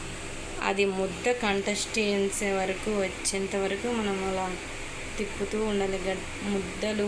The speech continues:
ముద్దలుగా లేకుండా గరిటెతో వెనుక వైపు స్మాష్ చేసుకుంటూ కలియబెట్టుకుంటూ ఉండాలి. చూడండి, ముద్ద కన్సిస్టెన్సీలోకి మారుతుంది.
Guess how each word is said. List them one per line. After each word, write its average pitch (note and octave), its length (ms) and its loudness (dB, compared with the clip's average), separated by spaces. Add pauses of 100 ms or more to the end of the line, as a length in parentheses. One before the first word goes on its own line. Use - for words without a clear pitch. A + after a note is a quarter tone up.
ముద్దలుగా G#3 440 0
లేకుండా F#3+ 460 0 (160)
గరిటెతో G3+ 340 -2
వెనుక G3 320 0 (120)
వైపు G#3 260 0
స్మాష్ G3+ 460 0
చేసుకుంటూ G#3 500 0 (920)
కలియబెట్టుకుంటూ G3+ 840 2
ఉండాలి. F#3 340 -2 (1000)
చూడండి, A3 380 2
ముద్ద A3+ 360 2
కన్సిస్టెన్సీలోకి G#3 840 0
మారుతుంది. G3 680 0